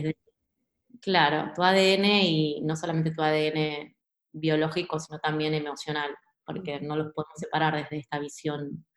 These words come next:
Speaker 1: integradora de la medicina china.
Speaker 2: Te iba a
Speaker 1: Eh,
Speaker 2: preguntar, ahora
Speaker 1: entonces
Speaker 2: que dijiste visión integradora, para los que no tenemos idea en qué consiste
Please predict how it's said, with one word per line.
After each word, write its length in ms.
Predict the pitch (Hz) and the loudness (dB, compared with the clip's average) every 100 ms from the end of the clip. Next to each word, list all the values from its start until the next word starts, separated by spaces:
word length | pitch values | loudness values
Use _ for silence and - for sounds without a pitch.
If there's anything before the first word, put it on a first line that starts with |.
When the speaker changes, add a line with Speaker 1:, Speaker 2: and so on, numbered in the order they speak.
| _ _ _ _ | _ _ _ _
Speaker 1:
integradora 720 | 160 160 160 151 147 151 156 | -4 -2 0 0 2 2 2
de 60 | 151 | 0
la 100 | 147 | -2
medicina 420 | 151 147 160 156 | -4 -6 -4 -4
china. 260 | - 156 147 - _ _ - _ _ _ _ | -4 -6 -6 -10 _ _ -20 _ _ _ _
Speaker 2:
Te 260 | 156 151 151 | -6 -2 2
iba 120 | 214 | 4
a 20 | |
Speaker 1:
Eh, 20 | |
Speaker 2:
preguntar, 360 | 202 175 170 196 | 4 2 4 6
ahora 80 | 202 | 6
Speaker 1:
entonces 80 | 180 | 4
Speaker 2:
que 80 | |
dijiste 300 | 170 165 - 175 | 0 -2 -4 -2
visión 340 | 165 - 180 | -2 0 2
integradora, 800 | 180 175 165 160 170 165 170 - _ - | 2 2 4 4 6 6 4 2 _ 0
para 140 | 156 | 4
los 180 | 156 151 | 4 2
que 160 | - | 0
no 600 | 165 175 196 196 190 180 170 | 2 4 4 4 2 0 0
tenemos 680 | 160 165 170 156 156 - - - - | 2 4 2 0 -4 -10 -20 -20 -10
idea 580 | 170 160 180 190 175 156 | -6 0 2 4 4 2
en 120 | 151 | -2
qué 120 | 175 | -4
consiste 880 | 165 165 156 175 165 - 175 175 - | -2 -2 -4 -6 -6 2 4 4 -2